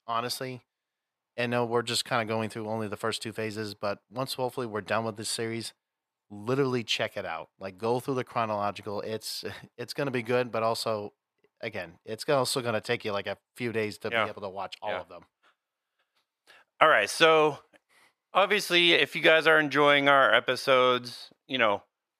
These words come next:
Speaker 2: follow us on Spotify or Apple Podcasts, wherever you guys are listening to us. You know, follow, like, share, subscribe, whatever, you know, whatever you do on <laughs> all the different podcasts,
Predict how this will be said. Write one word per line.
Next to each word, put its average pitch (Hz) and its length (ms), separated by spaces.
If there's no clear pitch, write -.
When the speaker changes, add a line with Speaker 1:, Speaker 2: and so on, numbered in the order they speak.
Speaker 2:
follow 160 360
us 156 200
on 139 180
Spotify 120 1000
or 110 180
Apple 120 260
Podcasts, 120 560
wherever 156 280
you 165 100
guys 139 260
are 117 60
listening 113 480
to 117 180
us. 110 240
You 120 80
know, 110 120
follow, 135 540
like, 123 520
share, 131 580
subscribe, 147 600
whatever, 165 680
you 131 100
know, 117 100
whatever 143 400
you 131 220
do 131 440
on 117 400
<laughs> - 200
all 185 80
the 165 120
different 135 340
podcasts, 151 580